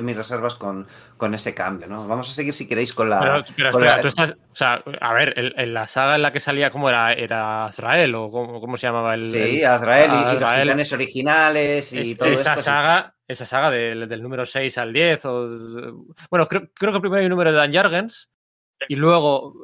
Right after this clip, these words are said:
Speaker 1: Sí, es verdad, el, el, el epílogo de, de la
Speaker 2: Y
Speaker 1: saga,
Speaker 2: sí.
Speaker 1: saga de Trigon es de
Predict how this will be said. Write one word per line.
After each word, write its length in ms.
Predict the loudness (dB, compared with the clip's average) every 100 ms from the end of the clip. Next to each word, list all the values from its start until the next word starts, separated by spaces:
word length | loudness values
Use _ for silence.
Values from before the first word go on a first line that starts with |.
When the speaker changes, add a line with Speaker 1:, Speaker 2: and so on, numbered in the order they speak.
| -8
Speaker 1:
Sí, 180 | -2 0
es 100 | 2
verdad, 240 | 4 4 2
el, 160 | 0 0
el, 140 | 2
el 220 | 2 2
epílogo 340 | -4 0 2 2
de, 160 | 0
de 180 | -2 -4 -2
la 100 | 0
Speaker 2:
Y 40 |
Speaker 1:
saga, 320 | -2 -2 2 4
Speaker 2:
sí. 220 | 4 4
Speaker 1:
saga 160 | 2
de 60 | 0
Trigon 280 | -2 -6 -6
es 80 | -4
de 180 | -4